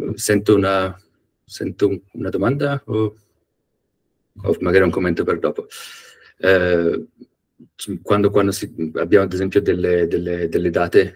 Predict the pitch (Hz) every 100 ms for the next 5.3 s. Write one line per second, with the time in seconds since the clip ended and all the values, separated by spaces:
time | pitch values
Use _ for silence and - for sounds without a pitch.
0 | - 82 80 80 78 78 - 80 80 80
1 | 82 87 85 80 85 80 82 - - -
2 | 82 82 - 90 87 80 - 78 76 78
3 | 80 - - - - 82 85 85 87 87
4 | 90 87 82 85 82 85 80 - - 92
5 | 85 85